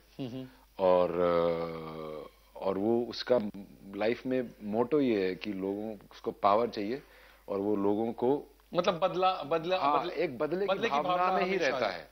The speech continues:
Speaker 1: हम्म, हम्म।
Speaker 2: और जब इनके पाथ्स क्रॉस होते हैं,
Speaker 1: हम्म, हम्म।
Speaker 2: तो दोनों एक दूसरे का कुछ ना कुछ हिस्सा लेके
Speaker 1: हम्म, हम्म।
Speaker 2: क्रॉस होता है पाथ।
Speaker 1: ओके।
Speaker 2: और फिर क्या होता है, that is the story। So it has got revenge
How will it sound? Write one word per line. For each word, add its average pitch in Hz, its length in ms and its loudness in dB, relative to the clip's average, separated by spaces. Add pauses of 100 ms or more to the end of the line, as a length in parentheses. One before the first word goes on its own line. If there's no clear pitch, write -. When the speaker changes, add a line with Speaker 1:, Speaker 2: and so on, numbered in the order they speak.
Speaker 1:
हम्म, 101 100 -14 (260)
हम्म। 117 160 -16
Speaker 2:
और 143 120 2
जब 214 180 0
इनके 233 220 2
पाथ्स 170 360 2
क्रॉस 147 360 2
होते 110 200 2
हैं, 78 260 -4
Speaker 1:
हम्म, 127 100 -8
हम्म। 117 160 -12 (840)
Speaker 2:
तो 208 400 2 (300)
दोनों 226 320 2
एक 208 100 2
दूसरे 180 300 2
का 170 100 4
कुछ 160 240 -4
ना 156 80 4
कुछ - 240 0
हिस्सा 120 240 2
लेके 107 320 4
Speaker 1:
हम्म, - 680 -6
हम्म। 113 160 -14 (120)
Speaker 2:
क्रॉस 107 300 2
होता 101 240 -2
है 107 100 0
पाथ। 107 200 2
Speaker 1:
ओके। - 200 -8 (460)
Speaker 2:
और 147 420 0 (340)
फिर 185 180 0
क्या 185 180 2
होता 135 320 2
है, 139 140 0
that 117 160 2
is 113 140 0
the 98 120 -6
story। 107 400 -4 (380)
So 113 200 2
it 123 180 -4
has 139 140 2 (100)
got 170 100 4
revenge 120 640 0